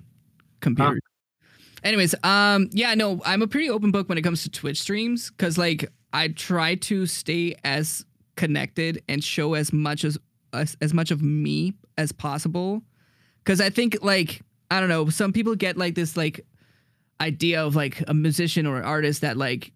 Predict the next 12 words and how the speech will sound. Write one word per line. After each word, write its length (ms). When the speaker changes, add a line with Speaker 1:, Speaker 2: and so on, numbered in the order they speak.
Speaker 1:
is, 220
is, 180
like, 200
almost 600
s-, 180
scary 600
or 280
untouchable 800
or, 180
like, 320
you 140
know, 240